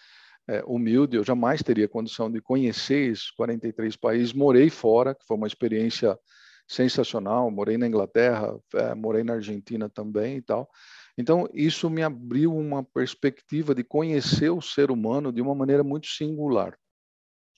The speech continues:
E os relacionamentos, eles andavam,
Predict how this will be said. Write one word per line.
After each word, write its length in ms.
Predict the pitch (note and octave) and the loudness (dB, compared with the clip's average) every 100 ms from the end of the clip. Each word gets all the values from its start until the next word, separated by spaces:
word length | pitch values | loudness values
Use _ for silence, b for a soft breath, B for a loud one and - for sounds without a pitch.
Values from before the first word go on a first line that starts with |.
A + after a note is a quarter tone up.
| b b b b b b b b _ _ _ _ - | b b b b b b b b _ _ _ _ 0
E 160 | B2+ | 2
os 100 | B2+ | 4
relacionamentos, 840 | A#2+ C3+ C3 D3+ C#3+ C3+ F3+ E3 A#2+ | 4 2 4 2 0 0 0 -2 2
eles 240 | A#2+ A#2 | 4 4
andavam, 560 | C#3+ C3+ B2 E3 G#3+ | 2 4 4 4 0